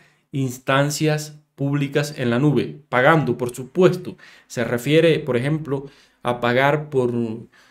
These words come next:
por una instancia en Amazon con Red Hat Enterprise Linux.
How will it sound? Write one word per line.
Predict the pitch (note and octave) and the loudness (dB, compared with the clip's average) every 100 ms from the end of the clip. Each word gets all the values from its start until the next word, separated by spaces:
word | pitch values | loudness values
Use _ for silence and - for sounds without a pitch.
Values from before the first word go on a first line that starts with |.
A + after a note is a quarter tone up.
| _ _ | _ _
por | B2 C3 | -2 0
una | C#3 C#3 | 2 0
instancia | C3 - D3+ D3+ C#3+ D3+ D#3 - - _ _ _ - _ _ _ _ _ _ _ _ _ _ - | -4 2 4 4 2 0 -2 -4 -20 _ _ _ -20 _ _ _ _ _ _ _ _ _ _ -4
en | A#2 | 0
Amazon | C3+ D#3 D3+ G#3+ D#4 - - - _ | 2 4 2 0 -4 -8 -20 -20 _
con | B2+ A#2+ | -4 0
Red | A#2 A2 | 0 -2
Hat | C3 C3 | -2 -2
Enterprise | B2+ B2 A#2 - A#2+ A#2+ A#2+ | -2 -4 -6 -2 0 0 -2
Linux. | G#2+ - | -6 -6